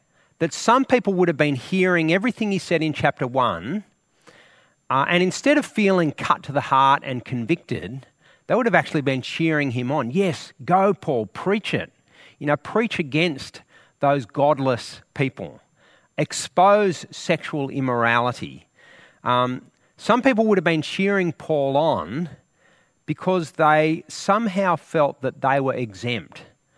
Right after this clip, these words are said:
that they were kind of morally superior to what Paul had to say last week.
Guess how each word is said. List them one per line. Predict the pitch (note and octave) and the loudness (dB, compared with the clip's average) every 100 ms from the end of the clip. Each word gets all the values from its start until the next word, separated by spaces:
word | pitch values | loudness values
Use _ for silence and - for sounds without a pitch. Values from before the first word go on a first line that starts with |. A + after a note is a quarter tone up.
| _ _ _ | _ _ _
that | C3+ C3+ | -6 0
they | C#3+ E3 | 2 2
were | E3 | 0
kind | - C#3 C#3 B2+ | -4 -2 0 -2
of | A2 | -4
morally | A#2 B2 C3+ C#3 C3 | -4 0 2 2 -2
superior | B2 - - - C#3+ D3 C#3 E2+ F#2+ D3+ - _ _ _ _ _ | -6 -8 -10 -4 0 2 2 2 -2 -2 -6 _ _ _ _ _
to | B2+ | -8
what | A#2 B2+ - | -2 -4 -4
Paul | C3+ C3 C3 | -2 -2 0
had | A#2 G#2+ | -2 -6
to | A2+ | -8
say | - G#2 G#2 G#2 G2+ _ _ | -2 0 0 -2 -8 _ _
last | A2+ B2+ D3 - | 0 2 2 0
week. | A#2 D#2+ - | -6 -8 -12